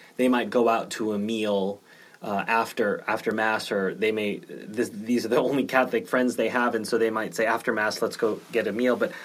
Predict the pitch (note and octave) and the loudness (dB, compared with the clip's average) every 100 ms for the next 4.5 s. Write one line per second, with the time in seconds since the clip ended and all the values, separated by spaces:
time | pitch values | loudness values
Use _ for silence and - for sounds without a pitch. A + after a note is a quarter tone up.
0 | - - C#3 C#3 E3 D3+ C#3 C#3+ - C3 | -14 -2 2 4 4 2 2 0 2 0
1 | B2 E3+ F3+ F3 D3+ C#3+ C3+ - B2+ B2 | 2 2 4 4 4 2 0 0 -2 -2
2 | G#2 F#2+ A#2+ B2 C3+ C#3 C#3+ C3 C#3+ - | -4 -4 -4 -4 0 0 2 0 -2 -2
3 | A#2+ G#2 F#2+ F#2 - - B2 C3+ C#3 E3+ | 0 0 0 -4 -10 -10 0 4 6 6
4 | D#3 C3+ C#3 B2+ A2+ | 4 2 2 2 -2